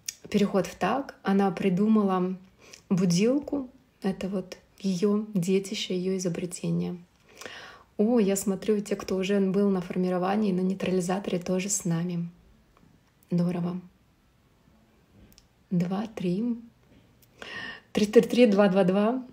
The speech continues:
Здорово. На Ютубе смотреть видео. Кстати говоря, если вы просто смотрите каждый день там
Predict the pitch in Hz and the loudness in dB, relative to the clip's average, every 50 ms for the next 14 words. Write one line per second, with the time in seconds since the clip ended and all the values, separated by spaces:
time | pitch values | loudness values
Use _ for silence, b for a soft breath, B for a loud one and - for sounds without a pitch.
0 | _ - - - _ _ _ _ _ _ - - 180 180 190 190 196 202 196 208 | _ -20 -20 -20 _ _ _ _ _ _ -6 -4 -2 -2 0 -2 -2 -4 -4 -4
1 | 214 202 208 208 - _ _ _ _ _ _ _ _ _ _ _ _ _ _ _ | -4 -6 -6 -8 -12 _ _ _ _ _ _ _ _ _ _ _ _ _ _ _
2 | _ _ _ - 202 196 202 202 214 208 214 220 214 196 170 190 175 - - 190 | _ _ _ 0 2 4 6 6 4 4 4 4 4 4 4 2 0 -2 -4 -4
3 | 185 190 190 190 175 175 - 196 185 175 190 185 190 185 - B B B B B | -4 -2 -4 -4 -4 -2 -2 -2 0 0 0 -2 -2 -4 -10 B B B B B
4 | B B B B B - - 262 277 277 285 277 208 233 220 240 247 247 208 185 | B B B B B 0 8 10 10 10 10 6 6 8 8 8 10 10 10 10
5 | 190 214 214 - 240 226 202 226 226 226 233 220 233 240 240 226 233 - - 196 | 10 8 6 6 2 6 8 8 8 8 8 8 10 10 10 10 8 0 -4 0
6 | - 202 208 220 208 214 - 175 170 - 180 - 202 196 190 185 190 196 175 190 | 4 6 6 6 6 4 2 0 0 -2 -4 0 2 2 4 4 2 2 6 8
7 | 226 226 208 185 175 180 175 175 170 170 | 8 8 8 6 4 4 4 4 2 2